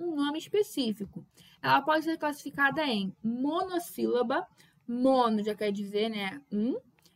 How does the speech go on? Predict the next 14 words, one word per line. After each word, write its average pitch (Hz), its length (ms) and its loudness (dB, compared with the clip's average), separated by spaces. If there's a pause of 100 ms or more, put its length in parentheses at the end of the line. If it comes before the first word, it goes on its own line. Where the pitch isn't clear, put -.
(120)
Então, 214 260 0
temos 240 280 -4
aí 226 200 4
apenas 220 680 0
uma 214 240 2
sílaba, 311 520 -2
que - 120 -8
temos 233 320 -6
como 247 200 -2
exemplo 202 440 -4
rei, 262 560 2 (400)
pé, 226 340 2 (460)
réu, 240 480 2
sol. 226 680 0